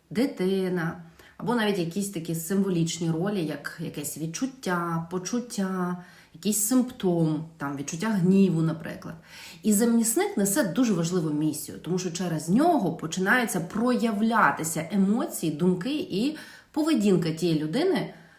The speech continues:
е, яку він представляє. Е, як ми обираємо замісників?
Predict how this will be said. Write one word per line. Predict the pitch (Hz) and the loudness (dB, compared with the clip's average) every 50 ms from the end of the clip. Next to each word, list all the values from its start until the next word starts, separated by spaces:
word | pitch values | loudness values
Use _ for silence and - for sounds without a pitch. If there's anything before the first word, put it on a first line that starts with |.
| - _ _ _ _ - - | -20 _ _ _ _ -14 -8
е, | - 160 160 156 156 156 151 151 151 151 151 147 | -4 -2 -2 -2 -2 -2 -4 -4 -6 -8 -8 -8
яку | 151 156 - 254 233 | -8 -6 -4 -2 0
він | 190 190 208 - | 2 0 0 0
представляє. | - 170 165 - - - - - 135 - - - - - - - - - _ _ _ _ _ _ - - - - - - - - - - _ _ _ _ _ _ | -2 -4 -6 -6 -8 -10 -12 -10 -10 -10 -10 -12 -12 -14 -16 -20 -20 -20 _ _ _ _ _ _ -20 -18 -18 -20 -20 -20 -20 -20 -20 -20 _ _ _ _ _ _
Е, | - 175 165 160 151 - | -6 -4 -4 -4 -2 0
як | 202 233 285 277 - | 0 0 0 0 0
ми | 226 208 | -2 -2
обираємо | 165 180 170 165 160 139 135 127 135 - 156 | -2 -2 -2 -2 -2 -2 -4 -4 -6 -8 -8
замісників? | 160 135 - - - - - - - - - | -8 -10 -10 -10 -12 -12 -12 -14 -14 -14 -16